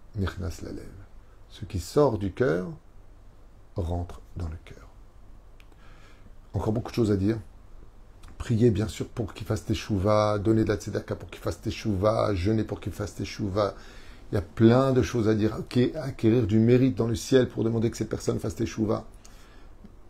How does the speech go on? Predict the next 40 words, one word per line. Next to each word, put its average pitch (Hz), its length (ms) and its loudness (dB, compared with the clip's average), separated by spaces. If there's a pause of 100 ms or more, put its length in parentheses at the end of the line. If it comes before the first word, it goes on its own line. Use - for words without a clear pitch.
(120)
On 113 100 4
a 110 60 4
parlé 110 260 4
de 98 80 4
beaucoup 95 280 -2
de - 40 -14
choses, 113 320 0
mais 92 100 0
je 87 80 0
pense 104 280 -2
que 98 320 -2 (180)
cette - 200 -2
recette 101 340 -2
est 101 60 -4
déjà 95 240 0
très - 160 -4
puissante. 117 560 -4 (520)
Et - 40 -6
si - 220 -6
on 104 60 -2
n'a 85 120 -2
pas 131 140 4
réussi 117 380 4
de 95 80 -2
toute 107 220 -4
façon, 101 460 -4 (720)
n'oublions 117 360 2
pas 113 100 0
le 110 100 4
cinquième 107 380 0
vers, 104 300 2 (760)
que - 80 -2
là 113 120 10
où 143 60 10
tu 131 160 2
ne 98 60 0
pourras 107 240 0
pas, 113 220 2
toi, 110 260 0
réussir, 101 480 0